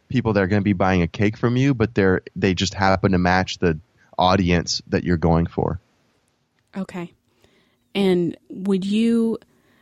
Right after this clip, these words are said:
Speaker 2: suggest that, um, I have my pages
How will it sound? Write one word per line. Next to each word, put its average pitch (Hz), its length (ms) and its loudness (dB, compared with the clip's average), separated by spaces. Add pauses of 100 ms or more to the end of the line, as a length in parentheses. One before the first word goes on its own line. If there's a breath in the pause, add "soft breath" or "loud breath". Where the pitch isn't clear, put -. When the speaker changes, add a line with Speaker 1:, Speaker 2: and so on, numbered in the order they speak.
(140)
Speaker 2:
suggest 180 800 -4
that, 160 640 -4
um, 170 440 -4 (420)
I 160 540 0 (1700 soft breath)
have 190 300 2
my 165 240 4
pages 170 640 0